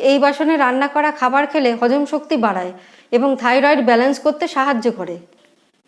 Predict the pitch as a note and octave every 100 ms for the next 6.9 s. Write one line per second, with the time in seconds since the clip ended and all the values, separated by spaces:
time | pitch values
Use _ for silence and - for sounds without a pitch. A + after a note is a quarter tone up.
0 | - A#3+ A3+ - - B3+ C#4 D#4 D#4+ D#4
1 | C4 B3+ B3+ D4 D4 C#4+ D#4+ D#4 C4+ A#3+
2 | C4+ A3+ A#3 B3 B3+ D4 D4 D4 D#4+ D#4+
3 | A#3+ B3 B3+ D#4+ B3+ G#3+ - - _ A3+
4 | B3 - C4+ C#4 C#4 A#3+ B3 B3+ B3+ C#4
5 | C4+ C4 A3 A#3+ A#3+ B3 C#4 D4 B3 B3+
6 | D4 C#4+ D4 C#4+ C#4 C#4+ B3 B3 C#4